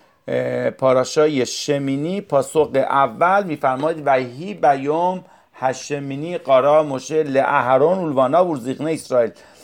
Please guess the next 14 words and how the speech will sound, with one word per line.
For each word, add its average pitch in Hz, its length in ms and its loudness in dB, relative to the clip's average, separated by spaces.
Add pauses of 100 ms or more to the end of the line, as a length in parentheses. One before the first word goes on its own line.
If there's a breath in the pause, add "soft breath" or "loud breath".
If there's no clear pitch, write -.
(220 soft breath)
اه، 123 100 0
و 131 200 2
بود 147 180 -6
در 139 180 4
روز 143 220 -6
هشتم 135 420 -2
صدا 139 320 0
زد 131 260 2
مشه 190 500 -2 (340 soft breath)
به 135 160 2
اهرون 135 400 0
و 156 120 4
فرزندانش 139 960 4
و 190 320 6